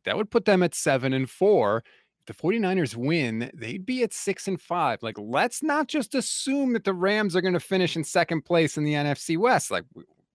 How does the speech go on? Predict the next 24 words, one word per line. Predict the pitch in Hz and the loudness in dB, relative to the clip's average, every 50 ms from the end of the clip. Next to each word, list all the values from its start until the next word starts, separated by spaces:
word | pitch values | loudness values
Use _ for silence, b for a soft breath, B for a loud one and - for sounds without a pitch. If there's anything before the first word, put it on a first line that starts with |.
| _ _ | _ _
you | 143 - | -10 -6
know, | 180 160 156 | -6 -4 -4
we | 175 220 220 | -4 -2 -2
got | 240 254 | 0 2
a | 285 302 | 4 4
long | 285 254 262 277 262 | 6 6 6 6 6
way | 254 254 262 | 4 4 4
to | 247 | 4
go | 220 277 277 285 247 | 4 4 6 6 6
here. | 208 185 180 190 185 - b b b b | 6 6 6 4 2 0 b b b b
Niners | 117 131 196 220 190 - | -2 0 0 0 0 -2
still | - - 220 214 185 | -2 -2 -2 2 2
have | 180 196 180 135 | 4 2 2 2
one | 139 170 180 | 2 2 4
more | 175 170 170 170 | 4 4 2 2
game | 123 - 135 156 180 190 190 | 2 0 -2 0 0 0 0
against | 160 175 170 165 - - | 2 2 2 0 0 -2
the | - 156 | -2 -2
Rams. | 147 156 160 165 165 165 135 | -2 0 -2 0 -2 -2 -4
They've | - 107 95 95 | -6 -8 -8 -6
won | 107 135 160 175 | -4 -4 -4 -4
five | 165 - 170 160 165 160 147 | -2 0 2 2 2 2 0
straight. | - - 160 165 160 b b b b b b b | 0 0 0 0 0 b b b b b b b
It, | 175 180 | -6 -6